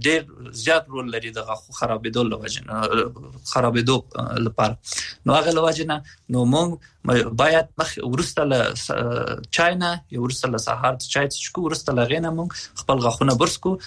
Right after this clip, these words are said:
نو وروسته له هغې نه، ځکه چې خوله په، اه، مهم نه ده چې وروسته له هغې نه، یعنې د ورځ په غاښونه برس کړو، مهم نه ده، ځکه چې تل ج-، استفاده حالت کې، یعنی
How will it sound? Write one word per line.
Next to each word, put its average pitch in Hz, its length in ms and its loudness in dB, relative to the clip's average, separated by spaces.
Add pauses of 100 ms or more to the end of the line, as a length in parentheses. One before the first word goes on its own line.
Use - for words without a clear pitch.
(140)
نو 143 80 4
وروسته 170 260 2
له 156 100 4
هغې 165 100 2
نه، 165 120 2
ځکه 151 260 0
چې - 100 -4
خوله 151 240 0
په، - 120 2
اه، 120 680 2
مهم 139 440 4
نه 160 140 4
ده 127 160 4
چې 117 120 -4
وروسته 123 340 2
له 117 140 4
هغې 131 140 2
نه، 123 120 4
یعنې 120 180 4
د 120 100 2
ورځ 120 320 4
په - 60 -2 (680)
غاښونه 123 220 -2
برس 127 260 -2
کړو، - 60 -10
مهم 131 260 0
نه 131 100 2
ده، 120 60 0
ځکه 165 240 0
چې 160 140 -2 (840)
تل 170 220 4 (360)
ج-، 123 100 -2
استفاده 123 760 2
حالت 120 340 0
کې، - 140 -14
یعنی 117 400 -6